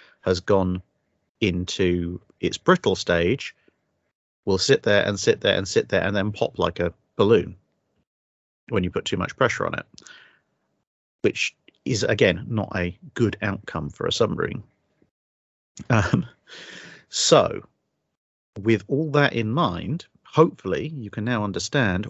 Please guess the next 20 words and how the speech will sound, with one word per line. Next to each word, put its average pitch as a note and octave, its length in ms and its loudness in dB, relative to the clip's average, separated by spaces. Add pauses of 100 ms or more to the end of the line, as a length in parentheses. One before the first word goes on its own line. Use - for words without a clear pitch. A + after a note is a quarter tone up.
(160)
why G#2+ 420 2
the A2+ 100 -4
U G2 180 2
S - 140 -2
Navy B2+ 300 -2
might G#2+ 260 -2
be - 120 -8
interested B2+ 840 -2
to - 100 -6
see F#2+ 300 0
how G#2 220 2
the C3 100 -2
steel A2+ 280 2
they're G2 100 6
building A2 360 2
their F#2+ 100 4
submarines D3 420 2
out F#2 240 4
of - 140 0
performs F#2 560 0